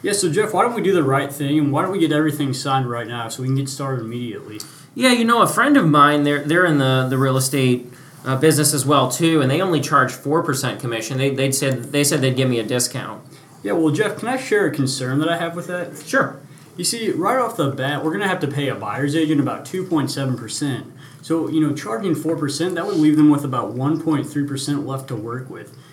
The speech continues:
Speaker 1: You know, one third of that is gonna go to taxes, another third is gonna go for their marketing plan, if they have one, and the other third is gonna go home with them to take care of their families.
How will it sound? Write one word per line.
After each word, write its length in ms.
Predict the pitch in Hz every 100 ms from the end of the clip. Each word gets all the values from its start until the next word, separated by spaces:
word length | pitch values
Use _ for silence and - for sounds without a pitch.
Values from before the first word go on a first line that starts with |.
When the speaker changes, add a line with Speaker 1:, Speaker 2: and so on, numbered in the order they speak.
| -
Speaker 1:
You 80 | 143
know, 100 | 151
one 260 | 156 202
third 260 | 196 160 175
of 60 | 185
that 100 | 160
is 100 | 135
gonna 180 | 131
go 120 | 120 113
to 100 | 101
taxes, 760 | 127 127 131 180 185 - - - -
another 260 | 160 160
third 280 | 151 151 143
is 100 | 135
gonna 160 | 131 131
go 380 | 127 127 123 - - -
for 140 | 156
their 140 | 135 117
marketing 480 | 113 165 139 180
plan, 360 | 170 180 180 165
if 160 | - 117
they 100 | 113
have 260 | 120 139
one, 320 | 156 175 196 - - - -
and 160 | 147
the 140 | 143 156
other 180 | 196
third 540 | 151 147 143 139 135 -
is 140 | 143
gonna 180 | 151 143
go 380 | 139 135 131 127 - - - -
home 300 | - 170 143
with 180 | 135
them 220 | 147 139 127
to 60 |
take 320 | - - 143
care 120 | 143 131
of 60 |
their 100 | 113
families. 640 | - 139 151 113 98 92